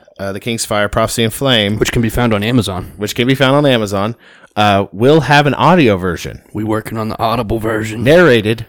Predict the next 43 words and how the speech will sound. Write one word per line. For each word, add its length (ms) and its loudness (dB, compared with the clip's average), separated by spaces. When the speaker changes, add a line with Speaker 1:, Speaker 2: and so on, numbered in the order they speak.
Speaker 1:
by 220 -2
me. 480 -4
Speaker 2:
Yes. 600 -4
Edited 320 0
by 200 2
Bones, 520 2
read 200 2
by 120 2
Tubbs. 560 0
Speaker 1:
Yes. 320 2
Speaker 2:
It's 220 -6
a 80 -2
real 280 -4
marriage. 540 -2
Speaker 1:
So 600 -2
you'd 200 -4
be 100 4
able 180 2
to 60 -4
see 120 0
that 160 2
here 120 -2
soon. 280 -4
Um, 480 4
we 300 -2
thank 260 0
y'all 180 4
for 120 -2
listening. 400 2
We 80 2
hope 220 2
you 120 2
enjoyed 300 0
the 60 -2
show. 320 4
We 180 -4
hope 220 -2
to 80 -12
see 160 -4
you 100 0
next 200 -4
time. 240 0
Between, 420 0